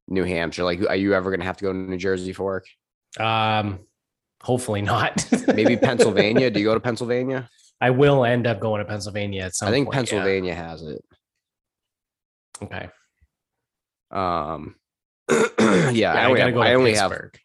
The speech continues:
Speaker 1: my only out is MyBookie because, and the reason why, like I say, I'm gonna put all my U S Open stuff in, in DraftKings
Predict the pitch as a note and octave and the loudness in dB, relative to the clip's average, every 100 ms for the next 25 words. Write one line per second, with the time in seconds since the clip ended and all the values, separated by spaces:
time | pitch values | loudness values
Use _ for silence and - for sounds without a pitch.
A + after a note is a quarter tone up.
0 | - A2 C3+ A#2+ G2 F2 E2+ D#2 D#2 D#2+ | -6 -2 2 0 0 -2 -4 -6 -8 -10
1 | C#2 D2 C#2+ B1+ B1+ D#2+ D#2+ D2+ C2+ B1 | -8 -8 -8 -12 -10 -8 -6 -4 -6 -8
2 | - - - - C3 B2 D#3 C#3+ B2+ A2+ | -12 -16 -8 2 2 6 4 4 4 4
3 | G#2 G2+ G2 F#2+ G#2+ G#2+ G2 F#2 - A2+ | 2 0 -2 -2 0 0 0 -4 -4 -4
4 | G2 F#2 F#2+ F2+ F#2+ F2+ E2+ F#2+ F#2+ F2+ | -2 -4 -4 -6 -4 -4 -2 -4 -2 -6
5 | - E2+ E2+ E2+ E2+ E2+ D#2+ - _ _ | -4 -6 -4 -6 -4 -6 -8 -12 _ _
6 | _ _ _ F#2 E2+ A#2 C3+ C3+ - G2+ | _ _ _ -4 -2 0 0 0 -2 0
7 | F#2 E2+ E2 | 0 -2 -6